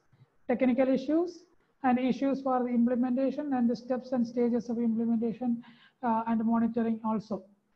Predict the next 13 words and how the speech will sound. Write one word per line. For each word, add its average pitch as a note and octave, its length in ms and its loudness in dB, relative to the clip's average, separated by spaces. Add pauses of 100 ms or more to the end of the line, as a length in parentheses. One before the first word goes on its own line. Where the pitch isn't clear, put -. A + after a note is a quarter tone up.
(400)
Then C4 80 4
the C4 140 4
partnership, D#4 640 2 (460)
we C4+ 280 4
selected C#4+ 420 0
a D4 100 4
very C4+ 300 4 (140)
few, D4+ 340 2 (560)
uh, A#3+ 300 -2
agencies, C4 680 0 (420)
uh, A3+ 400 0
for A#3 220 0 (180)
partnership B3+ 600 2